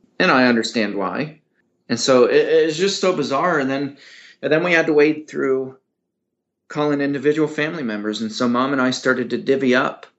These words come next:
which siblings we thought would be most receptive to which one of us. And, and then in, in the middle of all that, this is all within, like, a week, a week time frame. Uh, we took our church down, down to one of our private Christian univers-,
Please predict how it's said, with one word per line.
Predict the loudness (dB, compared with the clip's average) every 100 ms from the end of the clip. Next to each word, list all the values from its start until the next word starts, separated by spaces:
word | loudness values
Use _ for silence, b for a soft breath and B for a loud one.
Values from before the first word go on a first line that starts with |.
| _ _
which | 0 2 2
siblings | 0 4 4 2 0
we | -2 0
thought | 2 0
would | -2
be | 0 -2 -2 -10 _ -8
most | -4 -4 -4
receptive | -4 -2 -4 2 2 2 -10 _
to | -6
which | -2 -2 -2
one | -4
of | -4
us. | -10 -14 -20 -20 _ _ _ -2
And, | 0 2 0 -4
and | -2 2
then | 2 2 -2 -6 _
in, | 0 2 2 -2
in | 2
the | 4
middle | 4 4 4
of | 4 2
all | 2
that, | 2 0 -4 _ _ _ _
this | 2 2
is | 4
all | 4 4
within, | 2 2 0
like, | 0
a | 2
week, | 2 -2 -8 _ -6
a | 0
week | 0 0
time | -2 -2 -2
frame. | -8 -10 -12 -16 _ _ _ _
Uh, | -2 -2 0
we | 2
took | 2 2
our | 0
church | 2 0 0 -4
down, | -4 -2 -4 -6 -6
down | -4 -2 -2
to | -2 -2 -2
one | 0 0
of | 2
our | 0
private | 0 0 2 0 -2 _
Christian | -8 -6 -2 0
univers-, | 0 0 0 0